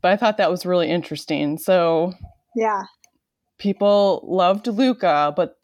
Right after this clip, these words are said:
Speaker 1: they wanted to watch Moana over and over and over and over again. <laughs> Um, okay. So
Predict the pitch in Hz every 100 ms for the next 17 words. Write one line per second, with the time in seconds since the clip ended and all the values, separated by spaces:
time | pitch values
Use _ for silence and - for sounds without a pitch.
0 | - 180 175 196 185 190 180 165 - 175
1 | 175 180 160 151 156 160 156 156 151 147
2 | 143 139 143 135 131 - 131 262 - 269
3 | - 262 - 247 - 254 - 240 - -
4 | - - - - _ 190 175 170 160 160
5 | 190 _ _ - 202 220 147 196 - _
6 | _ _ _ - 269 208 180 165 -